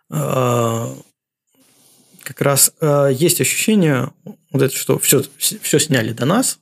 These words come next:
да, все нарисова-, а то, что не сняли, то нарисовали. А на самом деле оно все равно, м, ну, неправильная формулировка этой проблемы. М, а, че-, э, фотограф, автор, художник,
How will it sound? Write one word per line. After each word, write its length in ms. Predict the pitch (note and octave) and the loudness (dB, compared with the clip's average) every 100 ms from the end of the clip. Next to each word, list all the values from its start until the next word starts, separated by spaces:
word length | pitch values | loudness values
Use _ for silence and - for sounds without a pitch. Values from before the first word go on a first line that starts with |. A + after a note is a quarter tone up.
| - | -2
да, 140 | D3 | -2
все 160 | - C#3 | 0 0
нарисова-, 440 | B2 C3+ C#3+ D#3 | 0 0 0 0
а 60 | D3+ | 0
то, 100 | D3+ | -2
что 140 | - | 0
не 80 | C3+ | 0
сняли, 260 | C3 D3 A#2 | 0 0 -2
то 140 | - | 0
нарисовали. 600 | C#3 B2+ - C#3 G3 A3+ F#3+ _ - - - - - | 0 0 -2 0 2 2 -2 _ -20 -20 -20 -20 -4
А 240 | C#3+ A#2+ | -2 0
на 80 | B2 | 0
самом 200 | - F#3+ | 0 0
деле 180 | D#3 C#3+ | 2 2
оно 140 | C#3 | 0
все 220 | B2+ - | 0 -4
равно, 360 | C#3+ C#3+ F3 E3 - - | -2 2 2 0 -2 -2
м, 380 | D3 D3+ D3 - | 0 2 0 0
ну, 120 | D3 | 0
неправильная 640 | C3 C3 D3+ B2 G2+ - - | 2 0 0 0 -2 -6 -10
формулировка 760 | - B2 B2+ D#3+ B3+ - D#3 C#3+ - - _ | -4 0 2 2 0 0 -2 -4 -12 -20 _
этой 160 | - C3 | -6 -4
проблемы. 580 | C3+ C#3 C3 B2+ A#2 C3 - _ _ _ - | -2 -2 0 0 0 -2 -6 _ _ _ -10
М, 340 | E3 D#3 C#3+ D3 | -4 -4 -4 -4
а, 140 | B2+ C#3+ - - _ _ _ _ - | -4 -8 -16 -20 _ _ _ _ -4
че-, 220 | - D#3 | 0 0
э, 320 | D#3+ D#3 D#3+ C#3 | 0 -2 0 0
фотограф, 500 | - D#3 A#3 F#3 - - _ | -2 0 2 2 -2 -10 _
автор, 340 | E3+ F#3 - C#3 - _ _ - | -2 -2 -4 -6 -8 _ _ -10
художник, 640 | - D3 F3+ D#3 C#3 B2+ | -4 0 0 0 -2 -2